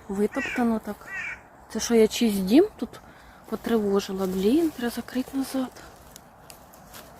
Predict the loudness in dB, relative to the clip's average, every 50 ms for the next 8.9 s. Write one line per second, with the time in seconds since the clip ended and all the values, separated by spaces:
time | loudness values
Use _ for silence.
0 | -20 -20 -20 -20 -20 -20 -20 -20 -20 -20 -20 -20 -20 -10 -10 -10 -10 -8 -6 -4
1 | -4 -4 -4 -6 -14 -14 -14 -18 -20 -20 -20 -20 -20 -20 -20 -20 -20 -20 -8 -2
2 | 2 2 4 6 6 6 6 6 4 6 6 4 4 2 -2 -2 -2 -6 -4 0
3 | 2 6 6 6 6 8 6 6 6 6 4 6 6 6 6 6 6 4 4 4
4 | 4 4 6 8 6 6 6 4 0 -2 -4 -4 -12 -12 -12 -14 -16 -16 -12 -6
5 | -4 -2 2 2 2 2 0 -4 -8 -8 -8 -8 -10 -10 -10 -10 -10 -10 -10 -14
6 | -14 -14 -16 -16 -18 -18 -18 -18 -18 -14 -2 4 4 4 4 4 0 2 4 4
7 | 4 4 2 -4 0 2 4 4 4 6 6 4 4 4 0 -4 -2 -2 -4 -2
8 | 2 6 8 8 10 12 12 12 12 12 8 6 2 0 0 0 -12